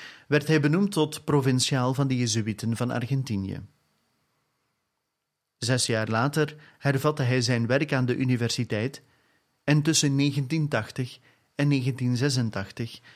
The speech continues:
was hij opnieuw rector van het Sint-Josefs College en pastoor in San Miguel. In maart negentien zesentachtig ging hij naar Duitsland om zijn doctoraalscriptie af te maken.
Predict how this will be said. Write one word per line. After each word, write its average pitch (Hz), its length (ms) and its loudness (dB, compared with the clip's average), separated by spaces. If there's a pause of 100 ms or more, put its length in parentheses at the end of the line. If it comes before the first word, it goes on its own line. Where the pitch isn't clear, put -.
(200)
was 139 180 2
hij 139 140 0
opnieuw 139 380 2
rector 131 440 0
van 139 140 0
het 131 120 0
Sint-Josefs 143 600 -2
College 107 520 -4 (760)
en 139 220 2
pastoor 135 560 0 (100)
in 120 180 -2
San 110 220 -2
Miguel. 104 340 -4 (1800)
In 147 220 6
maart 151 400 2
negentien 143 640 2
zesentachtig 135 920 -2 (360)
ging 165 280 2
hij 135 220 2
naar 123 340 0
Duitsland 113 680 -2 (300)
om 135 180 2
zijn 123 280 2
doctoraalscriptie 135 1120 -2
af 120 180 -6
te 117 120 -4
maken. 107 500 -8